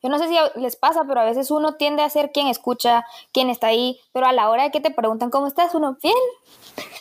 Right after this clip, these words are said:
y todo bien", y como que también no da el espacio también a abrirse y poder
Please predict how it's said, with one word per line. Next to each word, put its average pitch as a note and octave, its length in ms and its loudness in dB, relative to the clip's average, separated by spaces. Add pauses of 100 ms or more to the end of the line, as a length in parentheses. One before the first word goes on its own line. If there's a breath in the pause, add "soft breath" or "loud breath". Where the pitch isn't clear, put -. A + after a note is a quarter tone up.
y C4+ 300 2 (160)
todo F4 280 2
bien", F4+ 140 2 (260)
y C#4+ 120 -6
como D4+ 280 0
que D#4 100 2
también C#4+ 460 0 (240 loud breath)
no C#4 240 0
da D4 120 4
el D4+ 80 0
espacio D#4 480 0
también A#3 460 0
a B3 160 4
abrirse E4 640 0
y C4 100 -4
poder A3+ 520 0